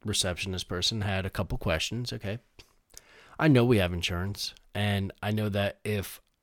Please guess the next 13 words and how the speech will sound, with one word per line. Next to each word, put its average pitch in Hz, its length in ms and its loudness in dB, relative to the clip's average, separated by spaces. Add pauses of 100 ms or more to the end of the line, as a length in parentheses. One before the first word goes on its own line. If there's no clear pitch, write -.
I 113 140 2
had 98 340 0
just 98 400 2
come 113 160 0
up 104 180 -2
here 98 480 -2 (1700)
illegally, 101 840 0 (1600)
I 123 100 6
would 107 100 2
have 98 200 2
free 95 240 0
insurance. 90 800 -4 (220)
Um, 85 580 -6